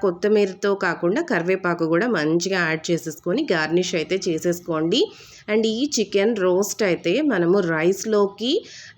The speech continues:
and అలాగే చపాతీలోకి and అలాగే ఎందులోకైనా అసలు చెప్పనక్కర్లేదు, ఎందులోకైనా చాలా మంచి కాంబినేషన్ అనమాట. ఆ, especially రసం రైస్ కానీ and అలాగే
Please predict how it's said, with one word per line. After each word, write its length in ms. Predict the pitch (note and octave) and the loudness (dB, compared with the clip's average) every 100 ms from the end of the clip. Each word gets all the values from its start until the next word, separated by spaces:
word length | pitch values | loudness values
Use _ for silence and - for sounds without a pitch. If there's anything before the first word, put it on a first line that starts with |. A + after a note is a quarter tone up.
| F#3+ | 0
and 160 | G#3 - - F3+ | 2 0 -2 0
అలాగే 500 | E3+ F3+ F#3 A#3 F3+ G#3+ - - - | 2 0 0 2 2 0 -4 -10 -2
చపాతీలోకి 960 | G3+ F3+ E3+ E3+ A#3+ A3+ F#3 F3+ G3+ A3+ - G#3+ | 0 2 0 0 0 2 2 0 -2 -2 -2 0
and 120 | F#3+ F3 | 2 4
అలాగే 480 | F3 F#3 G3 A3+ F3 A#3+ - - - F3+ | 4 2 0 2 2 0 -4 -18 -4 2
ఎందులోకైనా 720 | F#3+ B3+ C#4+ C#4+ C4 A3+ G3+ G3+ E3 | 4 4 4 2 2 2 2 2 0
అసలు 200 | F#3+ F#3 G3 | -2 -2 -2
చెప్పనక్కర్లేదు, 720 | F3 G3+ G3+ G3+ F3 E3+ G#3 F#3 | -2 -2 -2 0 2 4 4 4
ఎందులోకైనా 640 | F#3 G3 G3+ F#3+ F3+ F3+ F#3+ F3 | 4 4 4 2 2 0 0 -4
చాలా 500 | D3+ D#3 F3 G#3+ A#3 F#3 E3 | -6 -2 2 2 4 4 2
మంచి 420 | F3+ G#3+ A#3 B3+ B3 | 4 2 2 0 0
కాంబినేషన్ 640 | E3+ E3+ F#3 F3+ F3+ F3+ E3 | 2 4 4 4 2 2 2
అనమాట. 340 | E3 E3 E3 E3+ A3+ - - - - - | 2 0 0 -2 -2 -4 -14 -18 -10 -2
ఆ, 20 | D#3+ C3+ F#3 | 0 2 0
especially 720 | - - G3+ G3+ F#3+ F#3 G3 F3 | -2 0 2 4 4 6 4 4
రసం 420 | D#3+ E3 A3 A3 A#3 G3+ | 0 -2 0 2 2 2
రైస్ 320 | F3 F3 F3+ - | 2 2 0 -2
కానీ 320 | E3+ E3 E3+ F3 F3 E3+ | 0 4 4 4 2 -2
and 100 | E3 E3 | 0 0
అలాగే 280 | E3 F#3 | -2 -2